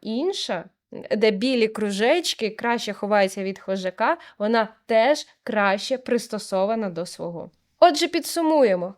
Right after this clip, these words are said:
Еволюція — це не магія. Вона відбувається завдяки мінливості, спричиненої мутаціями та статевим розмноженням, під дією селекційного тиску. І ці зміни накопичуються з часом.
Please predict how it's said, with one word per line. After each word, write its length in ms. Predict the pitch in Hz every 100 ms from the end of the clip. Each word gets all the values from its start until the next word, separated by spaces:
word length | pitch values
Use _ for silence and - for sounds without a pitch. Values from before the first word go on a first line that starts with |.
| _ 277
Еволюція — 840 | 240 240 233 320 381 - 190 190 _
це 240 | - 226 226
не 160 | 226
магія. 580 | 220 233 208 190 175 175 _ _ -
Вона 260 | 302 403
відбувається 640 | 370 240 277 330 330 254 220
завдяки 500 | 202 202 214 359 381
мінливості, 840 | 220 196 262 277 262 - 233 226
спричиненої 720 | - 220 220 240 226 220 214
мутаціями 760 | 214 214 240 311 370 - 285 247
та 140 | 214
статевим 460 | 208 220 233 226 226
розмноженням, 640 | 220 226 226 214 214 208 208 - _
під 180 | 277 214
дією 340 | 262 294 240
селекційного 880 | 220 214 208 - 302 339 339 285 285
тиску. 540 | 285 180 156 - - - - -
І 120 | 247
ці 260 | - 254
зміни 520 | 202 185 202 269 294 196
накопичуються 960 | 208 - 190 - 214 214 233 220 220
з 140 | 208 -
часом. 560 | - 208 190 - -